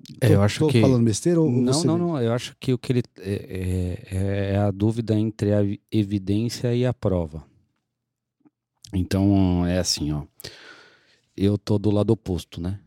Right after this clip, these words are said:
Speaker 1: Eu tô do ultra complexo, né? Eu tô na rebimboca da parafuseta do, do ultra especialista, né? Então, é, o que eu faço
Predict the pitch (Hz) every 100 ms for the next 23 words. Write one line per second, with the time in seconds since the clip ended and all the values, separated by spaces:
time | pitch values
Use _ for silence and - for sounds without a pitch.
0 | - 87 - 95 95 98 104 107 - 104
1 | 87 87 82 - - 87 90 98 - 98
2 | - 104 101 101 104 101 95 107 - 107
3 | 101 - 98 95 - 98 90 110 - 107
4 | 104 104 98 101 101 107 101 104 104 -
5 | 107 95 107 92 87 - - 87 98 95
6 | 87 101 110 110 107 101 92 87 90 90
7 | - 98 - - 95 101 -